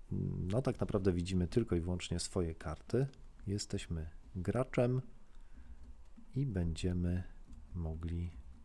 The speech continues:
normalnie sobie grać. Ja w tym momencie uruchamiam pozostałych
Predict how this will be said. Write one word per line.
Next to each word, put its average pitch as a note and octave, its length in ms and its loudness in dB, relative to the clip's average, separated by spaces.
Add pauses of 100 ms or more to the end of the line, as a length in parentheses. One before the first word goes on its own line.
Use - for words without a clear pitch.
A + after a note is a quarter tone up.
(580)
normalnie F2 720 0
sobie E2+ 640 -4
grać. F2 440 -2
Ja F#2+ 200 0
w - 80 -14
tym F#2 120 -2
momencie E2+ 380 -2
uruchamiam F2+ 600 -2
pozostałych F2+ 840 -4